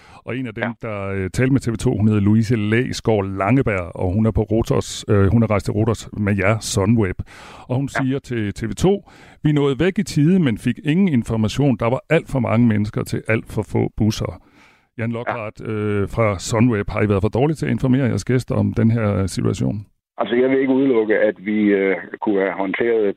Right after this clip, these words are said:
Speaker 2: øh, selve kommunikationen omkring det her bedre, mere effektivt og hurtigere, end tilfældet var. Men jeg må også sige, at der var tale om en, og er fortsat tale om en fuldstændig ekstraordinær, øh, situation. Altså, jeg tror ikke, der er nogen, øh, i hvert fald inklusive mig selv, der kan huske en skovbrand, som har udviklet sig så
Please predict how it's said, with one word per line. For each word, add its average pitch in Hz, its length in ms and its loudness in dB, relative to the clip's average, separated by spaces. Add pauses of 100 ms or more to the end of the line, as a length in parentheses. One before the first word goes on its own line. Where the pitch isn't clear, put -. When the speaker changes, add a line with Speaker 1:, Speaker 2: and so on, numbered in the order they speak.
(100)
Speaker 2:
øh, 95 180 0
selve 113 200 -2
kommunikationen 104 560 -2
omkring 98 340 -4
det 98 100 -2
her 98 160 -2 (160)
bedre, 107 380 -2
mere 101 280 0
effektivt 95 440 -4
og 82 140 0
hurtigere, 92 440 0
end 80 80 -6
tilfældet 90 460 -2
var. 90 140 0
Men 92 160 -4
jeg 92 120 0
må 95 140 -2
også 113 220 -2
sige, 117 280 2
at 101 140 -2
der 95 180 0
var 95 40 -2
tale 104 300 0
om 87 200 -4
en, 87 160 -4
og - 280 -4
er 104 100 0 (300)
fortsat 107 280 -2
tale 98 200 0
om 90 120 -6
en 85 180 -10
fuldstændig 95 400 -2
ekstraordinær, 87 720 0 (200)
øh, 147 120 2
situation. 104 480 -2 (720)
Altså, 98 160 0
jeg 98 100 -2
tror 113 160 -2
ikke, 113 160 -4
der 104 100 0
er 92 40 -2
nogen, 107 400 0
øh, 95 180 0
i 90 80 0
hvert 92 160 0
fald 92 140 2 (240)
inklusive 98 360 0
mig 90 140 -4
selv, 107 220 -2
der 92 100 0
kan 92 120 -2 (100)
huske 95 340 -4
en 82 80 -8
skovbrand, 101 460 -4
som 92 180 -8
har 92 60 -4
udviklet 98 500 -2
sig 82 100 -6
så 110 140 -2